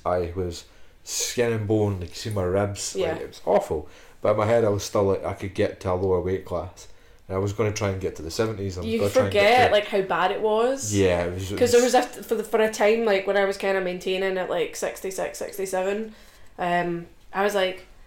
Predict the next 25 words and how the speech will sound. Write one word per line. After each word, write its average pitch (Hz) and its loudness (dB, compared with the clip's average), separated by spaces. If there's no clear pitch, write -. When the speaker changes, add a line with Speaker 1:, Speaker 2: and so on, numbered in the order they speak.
Speaker 2:
"Maybe 190 -4
I 427 2
could 440 2
do 403 4
westerns 196 -2
at - -4
sixty-three." 175 -6
And 143 2
Speaker 1:
Oof. - -8
Speaker 2:
literally 196 0
everybody 190 0
around 170 -2
me 185 -4
was 175 -6
like, 151 -6
"No, 185 -4
we 175 -6
are 170 -4
not 165 -6
letting 165 -6
you 180 -6
do 170 -6
that." 180 0
Speaker 1:
Yeah. 87 2
Speaker 2:
Like, 185 -2